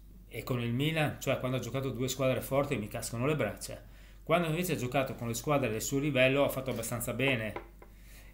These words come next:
E allora tutte e due arrivano da un momento no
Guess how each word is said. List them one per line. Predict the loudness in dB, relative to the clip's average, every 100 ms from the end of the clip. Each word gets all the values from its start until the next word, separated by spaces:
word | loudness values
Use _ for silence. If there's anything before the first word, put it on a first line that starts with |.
| -14 2
E |
allora | 4 8 8 8 6 2 -8
tutte | -2 2 4
e |
due | 6 8 8
arrivano | 8 6 4
da | 4
un | 4
momento | 4 2 2 2
no | 4 2 0